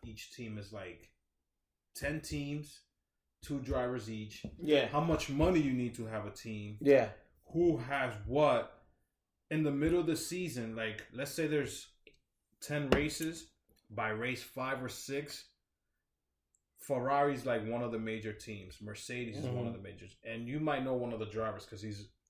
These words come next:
Speaker 1: hip-hop loves him. Lewis Hamilton.
Speaker 2: Mm-hmm.
Speaker 1: Moreno from U K.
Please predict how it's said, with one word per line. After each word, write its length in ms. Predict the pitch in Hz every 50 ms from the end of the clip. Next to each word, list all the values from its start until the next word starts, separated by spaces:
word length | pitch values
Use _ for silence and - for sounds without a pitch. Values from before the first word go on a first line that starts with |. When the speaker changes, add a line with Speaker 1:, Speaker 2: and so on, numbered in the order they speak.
| _ -
Speaker 1:
hip-hop 460 | - 135 139 - - - 123 104 101 113
loves 260 | 113 113 110 101 -
him. 180 | 104 92 90 95 - _ _ _ _ _ _ _ _ _ _ _
Lewis 440 | 113 117 131 135 135 135 127 - - - -
Hamilton. 600 | 123 123 120 113 101 - - - 85 76 - - _ _ _ _ _ _ _ _ _ _ -
Speaker 2:
Mm-hmm. 600 | 127 127 127 127 120 110 101 - - - 127 123 127
Speaker 1:
Moreno 520 | 123 120 113 120 117 113 110 104 95 92 92 -
from 380 | - 101 98 98 95 95 98 - - - _ _ _ _ _
U 200 | 107 107 110 113 107
K. 380 | - - 104 85 82 - -